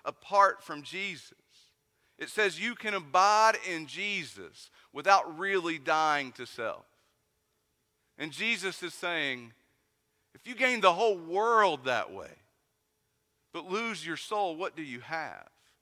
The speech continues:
See, listen, church, the Spirit himself bears witness with our spirit that we are children of God. And if children, then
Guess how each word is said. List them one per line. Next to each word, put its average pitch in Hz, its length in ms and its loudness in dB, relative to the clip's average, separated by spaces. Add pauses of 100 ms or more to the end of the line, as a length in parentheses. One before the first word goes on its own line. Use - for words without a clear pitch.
(1800)
See, 165 460 -8 (960)
listen, 147 320 -10
church, 117 440 -10
the 131 100 -12
Spirit 180 600 -6
himself 120 880 -8 (400)
bears 123 300 -2
witness 117 520 -8
with 110 220 -14
our 110 320 0
spirit 82 540 -14 (720)
that - 120 -16
we 143 260 -8
are 117 100 -4
children 113 560 -10
of 90 160 -16
God. 73 400 -16 (1300)
And 117 120 -10
if 117 100 -16
children, 170 600 -8
then 143 200 -8